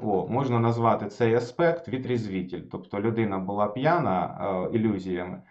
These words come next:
і щось відбувається, що вона трезвіє. <clears throat> Далі, е, поступовий перехід іде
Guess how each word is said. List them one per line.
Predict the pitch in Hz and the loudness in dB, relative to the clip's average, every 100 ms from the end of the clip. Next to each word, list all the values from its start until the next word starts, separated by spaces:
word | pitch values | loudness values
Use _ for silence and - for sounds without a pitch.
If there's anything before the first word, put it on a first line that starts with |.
| _ _ _ | _ _ _
і | - 123 127 113 | -4 0 2 2
щось | - 120 117 | 2 -2 0
відбувається, | 113 110 127 156 120 101 95 | -2 0 4 4 4 0 -8
що | 92 - 101 | -8 -6 -4
вона | 104 120 123 117 - _ _ _ _ _ - 113 | 0 2 2 0 -8 _ _ _ _ _ -20 -4
трезвіє. | 110 110 92 87 76 64 - 117 - 120 101 | 0 0 -2 -4 -6 -8 -10 -10 -2 0 0
<clears throat> | 92 - _ - - | -4 -16 _ -20 -10
Далі, | 117 127 151 143 | -2 2 4 4
е, | 123 117 113 120 117 113 107 104 - | 4 4 0 0 2 2 0 -4 -6
поступовий | 117 - 123 143 123 | -6 -4 0 2 2
перехід | 117 117 123 123 147 143 | 2 2 2 0 -2 -2
іде | 104 101 107 104 95 90 | -4 0 2 2 0 -2